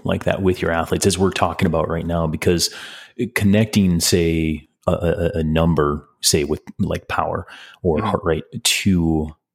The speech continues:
Speaker 1: the, the goal of the workout is in,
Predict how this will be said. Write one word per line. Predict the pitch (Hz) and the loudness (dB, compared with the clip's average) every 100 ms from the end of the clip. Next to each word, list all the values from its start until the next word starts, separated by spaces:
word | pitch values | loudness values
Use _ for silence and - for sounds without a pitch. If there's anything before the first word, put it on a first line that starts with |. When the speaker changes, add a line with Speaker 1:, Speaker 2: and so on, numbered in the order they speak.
| _ | _
Speaker 1:
the, | 92 78 85 76 - | -12 -6 -6 -6 -2
the | 95 | -2
goal | 82 82 85 82 | 2 2 4 2
of | 76 | 0
the | |
workout | 76 80 87 78 78 - - - _ | 0 0 -2 -4 -6 -8 -18 -20 _
is | 101 90 82 80 - - - | 2 2 2 0 0 -2 -4
in, | 101 85 80 | 0 0 -2